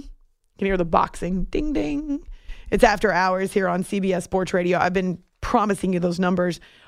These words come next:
all weekend. I certainly expect Bengals and Bills will have a ton of eyeballs on it.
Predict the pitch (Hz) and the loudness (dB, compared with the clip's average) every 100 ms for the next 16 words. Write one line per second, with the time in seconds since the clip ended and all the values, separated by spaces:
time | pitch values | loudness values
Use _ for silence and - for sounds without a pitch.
0 | - 190 185 190 190 175 180 180 175 180 | 0 2 2 0 0 0 0 2 2 2
1 | 170 - - 269 262 214 190 180 - 190 | -2 -8 -2 -2 0 -2 -2 -4 0 0
2 | 180 165 190 196 196 185 - 185 185 185 | 0 0 0 2 0 0 -2 0 2 0
3 | 170 180 175 180 - - 208 202 175 175 | 0 2 2 2 -4 -2 2 2 2 2
4 | 160 180 180 180 180 170 - _ _ - | 2 2 2 2 0 -4 -12 _ _ -2
5 | 185 185 170 | 0 0 -2